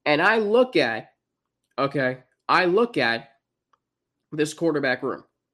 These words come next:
And again, the big thing about it is, it's not only his, is who's going to start this year, but it's who's going to start in twenty twenty-four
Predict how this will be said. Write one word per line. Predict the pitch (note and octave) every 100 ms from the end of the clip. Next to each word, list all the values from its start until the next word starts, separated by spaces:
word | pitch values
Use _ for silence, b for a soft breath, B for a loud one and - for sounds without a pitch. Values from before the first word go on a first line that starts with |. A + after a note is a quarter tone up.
| _ _ _ _ D#3
And | F3
again, | F3 G#3 B2 - _ _ _ _ _ _
the | F3 D#3+ -
big | A3 B3 -
thing | G3+ F#3 C#3+
about | A#2+ D#2 E2
it | C#2+
is, | - - _ _ _
it's | F3+ F3+
not | E3+ F#3+ A3+
only | A3+ G#3 F#3 D3
his, | F3 D#3+ -
is | D#3 D3+
who's | E3+ D#3
going | D#3 D3+
to | C#3+
start | C#3+ C3+ C3+
this | C3 -
year, | G#2+ - _ _ _ _ _
but | F3+
it's | F3
who's | A#3 B3
going | B3 A3+ A3
to | F#3+
start | - F3 E3 -
in | E3
twenty | - F3+ E3+
twenty-four | D#3+ F3 E3 D#3 G3 F#3 -